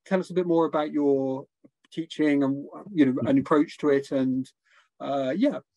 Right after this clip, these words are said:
Speaker 1: bit more about that.
Speaker 2: Yeah, so, uh, y-, teaching is, uh, something that, uh, I enjoy. You know, it's, uh, you know,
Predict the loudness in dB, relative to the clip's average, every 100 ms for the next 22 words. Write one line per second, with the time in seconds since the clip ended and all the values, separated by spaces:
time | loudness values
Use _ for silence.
0 | _ _ -6 -2 -2 -2 -2 -4 -6 _
1 | _ _ -20 _ -20 _ _ _ 2 4
2 | 4 6 6 4 2 0 0 -2 0 0
3 | 0 0 2 2 0 0 0 0 -2 -4
4 | -4 -2 -2 0 -2 -2 -4 -6 -4 -2
5 | -2 -2 -4 -4 0 2 2 2 0 -4
6 | -6 -10 -10 -8 -6 -4 -2 -2